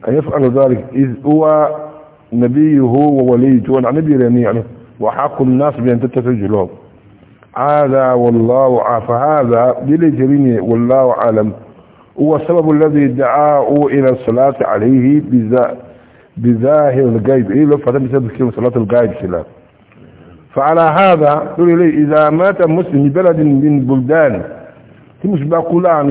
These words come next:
ìlú kan ní ìlú kan láàrin ìlú, وقد قضى حقه بالصلاة عليه.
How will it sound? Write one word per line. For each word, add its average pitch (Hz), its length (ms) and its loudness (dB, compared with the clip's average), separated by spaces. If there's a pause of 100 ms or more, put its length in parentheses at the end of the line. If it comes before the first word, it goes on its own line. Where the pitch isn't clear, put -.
ìlú 151 140 2
kan 139 160 0
ní 165 60 0
ìlú 160 140 0
kan 151 180 0
láàrin 127 380 2
ìlú, 123 320 2
وقد 127 260 -2
قضى 143 720 0
حقه 143 500 -2
بالصلاة 120 680 0
عليه. 107 340 -2